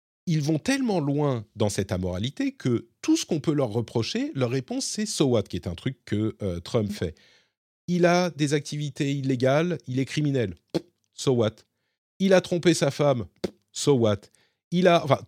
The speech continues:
tout ce qu'on peut, euh, imaginer. Et, et, et, et la, la, la, ça fait partie vraiment de la construction de leur personnalité.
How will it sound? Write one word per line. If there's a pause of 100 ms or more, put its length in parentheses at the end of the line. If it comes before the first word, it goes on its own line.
tout
ce
qu'on
peut,
euh,
imaginer. (1400)
Et,
et, (240)
et,
et
la,
la, (520)
la,
ça
fait
partie
vraiment
de
la
construction
de
leur
personnalité.